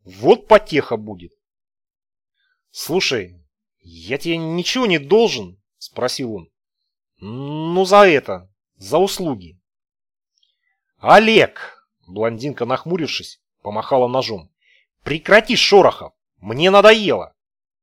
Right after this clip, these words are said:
Чай будешь?» «Буду, наверно», — вякнул он.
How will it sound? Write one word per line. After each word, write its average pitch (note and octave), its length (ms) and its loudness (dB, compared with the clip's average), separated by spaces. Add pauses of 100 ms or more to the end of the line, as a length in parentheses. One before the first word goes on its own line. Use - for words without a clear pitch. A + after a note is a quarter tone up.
(180)
Чай F#3+ 260 2
будешь?» D#3+ 500 -8 (920)
«Буду, A2+ 540 -6
наверно», — D3 680 -2 (200)
вякнул C3 480 -2
он. A2+ 220 -10